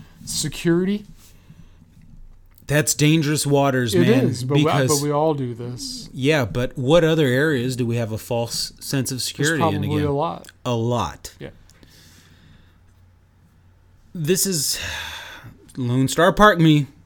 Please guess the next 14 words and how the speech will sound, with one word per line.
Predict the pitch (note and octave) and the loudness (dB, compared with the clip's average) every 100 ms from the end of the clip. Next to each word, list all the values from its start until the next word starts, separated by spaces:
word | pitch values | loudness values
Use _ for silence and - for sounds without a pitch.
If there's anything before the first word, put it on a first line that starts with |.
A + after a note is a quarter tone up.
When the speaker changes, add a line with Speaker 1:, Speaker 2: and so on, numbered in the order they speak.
| D#3+ | -18
Speaker 2:
whenever | C3+ G#2+ A2 A#2 C#3 E3+ F3 F3+ | -10 -4 -2 0 4 4 2 0
you | F3+ D#3 | 0 -2
feel | F3 D#3+ D#3 D3+ C3+ _ _ _ _ _ _ - - | 0 0 2 0 -4 _ _ _ _ _ _ -16 -2
the | C#3 | 2
need. | C#3 F#2+ G2+ _ _ _ - - _ _ _ - - _ _ _ - - - - - | 2 0 -8 _ _ _ -20 -20 _ _ _ -20 -20 _ _ _ -20 -20 -20 -20 -2
I | D3+ | 0
believe | F3+ F#3 F#3 F3+ B2+ | 2 2 2 0 2
that | C3 A2 G#2+ | 0 0 -4
this | A#2 D#3+ - - - | -2 0 -2 -6 -8
could | - - F#3 B2 | -10 -2 -2 0
be | F3 D3+ F#2 A2+ - _ _ _ _ _ _ | 0 0 -2 -8 -14 _ _ _ _ _ _
a | C3 B2+ B2 A#2 G#2+ - _ - - - - - - - - _ _ _ - _ - - - _ _ _ _ _ _ _ _ - | -6 -2 -2 -2 -4 -8 _ -20 -20 -20 -20 -20 -20 -20 -20 _ _ _ -20 _ -20 -20 -20 _ _ _ _ _ _ _ _ -10
ball | B2+ G#2 D#3+ E3 C#3+ G#2 G2 - _ | -8 2 2 4 4 2 -4 -10 _
of | D3 C3+ | -2 -2